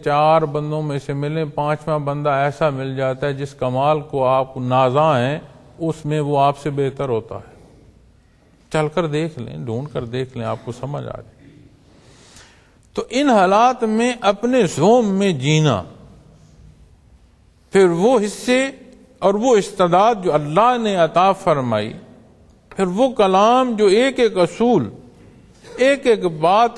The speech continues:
کو اتنا واضح فرما رہا ہے، ہم اسے رواجاً لیتے رہیں تو بھائی لیتے رہیں۔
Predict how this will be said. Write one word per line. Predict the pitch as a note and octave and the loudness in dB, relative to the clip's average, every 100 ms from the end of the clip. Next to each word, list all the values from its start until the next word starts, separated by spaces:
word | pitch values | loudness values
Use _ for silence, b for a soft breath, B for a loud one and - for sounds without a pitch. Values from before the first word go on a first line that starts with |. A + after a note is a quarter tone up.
| A3+ | -4
کو | A#3 G#3+ | -2 0
اتنا | F3+ A3 A#3 | 0 0 2
واضح | G#3 A#2 A#2+ D3+ D#3+ A3+ A3+ | 0 0 0 0 2 0 0
فرما | F3+ D#3+ D#3+ D#3+ | -2 0 2 2
رہا | F3 | 2
ہے، | |
ہم | C#3+ D#3 D3 C#3+ | 0 -2 -4 -8
اسے | C#3+ E3+ | -6 -4
رواجاً | C3+ A#2+ C3 D#3+ F3+ | 0 0 0 -2 -4
لیتے | D3+ D#3+ F3 | -4 -4 -4
رہیں | F#3 F3+ | -4 -4
تو | E3+ | -6
بھائی | F#3 G#3+ | -6 -4
لیتے | B3+ D4 B3+ | -6 -10 -8
رہیں۔ | A#3 | -8